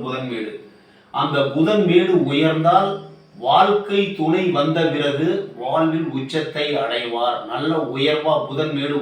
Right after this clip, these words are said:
உயர்வா இருந்து ஒரு ரேகை இருந்தாலோ இல்ல அதிர்ஷ்ட குறி எது இருந்தாலோ வாழ்வில் திருமணமான பிறகு,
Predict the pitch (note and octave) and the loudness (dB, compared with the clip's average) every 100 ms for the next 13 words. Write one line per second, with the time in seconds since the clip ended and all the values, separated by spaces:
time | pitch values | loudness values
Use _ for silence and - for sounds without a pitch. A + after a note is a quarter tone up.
0 | C3 C#3+ C#3+ D#3+ - D#3 D3 C3 A#2 A#2+ | -4 -4 -2 -4 -4 -4 -4 -4 -6 -6
1 | C#3 C3+ C3 C3 D3+ B2 E3 F#3 - - | -6 -6 -6 -4 -2 -2 -4 -6 -12 -20
2 | - - C#3 C#3 C3+ C3 E3 E3 D#3 D3 | -20 -18 -6 2 2 4 2 0 0 -2
3 | C#3 C#3+ C3+ C3+ C3+ C3 C#3+ - A#2+ A2+ | 0 0 2 0 -2 -2 -2 0 0 0
4 | - C#3 D#3+ - - - - - - A#2+ | 0 0 0 -2 -12 -20 -20 -20 -10 2
5 | C3+ D#3 F#3+ E3+ F3+ - - - - F#3 | 4 6 4 2 0 -2 -12 -10 0 2
6 | A3 A3 G#3 D3+ F3+ F3+ D#3 C#3+ D3 | 4 2 2 0 0 0 0 0 -2